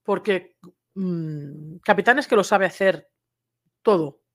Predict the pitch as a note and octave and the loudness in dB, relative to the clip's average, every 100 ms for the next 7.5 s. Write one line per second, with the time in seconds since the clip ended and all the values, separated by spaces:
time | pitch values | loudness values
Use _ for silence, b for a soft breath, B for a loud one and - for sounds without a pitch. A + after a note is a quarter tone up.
0 | - F3+ D#3 E3+ E3+ F3+ F3 E3+ F#3 F#3+ | -10 -8 -4 -4 -2 -2 0 0 -2 -2
1 | G#3+ G#3 G3 G3 - G3+ F#3+ F#3+ F3+ D#3 | -4 -2 -4 -4 -6 -6 -4 -4 -6 -8
2 | _ - F3 E3 E3+ D3+ C#3 - B B | _ -6 -4 -4 -6 -8 -10 -12 B B
3 | B B B - G#3 C#4 C4+ G#3 G#3 G3+ | B B B 0 4 8 8 6 4 2
4 | G3 A#3+ C4 A3 A3+ G#3 F3+ A3 A#3 A3 | 4 4 4 2 0 2 2 0 -2 -2
5 | A#3 - G#3+ G3+ G3+ - - G3+ F#3 F3 | -4 -4 -2 -2 -2 -6 -14 -10 -10 -8
6 | G3 F#3+ F#3+ F#3 F#3 F3+ F3+ F3 G3+ E3 | -6 0 2 2 0 -2 -4 -4 -2 -2
7 | G3 G3+ - D3+ | 2 0 0 -10